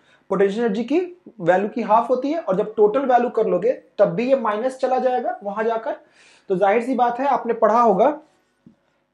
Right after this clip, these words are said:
kinetic energy is equal to mod of potential energy का आधा, और जो इसका,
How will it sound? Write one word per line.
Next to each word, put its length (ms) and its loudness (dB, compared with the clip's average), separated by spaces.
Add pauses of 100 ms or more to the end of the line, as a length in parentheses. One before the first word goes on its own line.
(720)
kinetic 380 2
energy 420 2 (380)
is 160 2
equal 400 2
to 160 0 (480)
mod 400 6
of 140 6 (140)
potential 460 0
energy 360 0
का 440 2 (540)
आधा, 540 0 (1600)
और 420 8 (1200)
जो 200 4
इसका, 320 8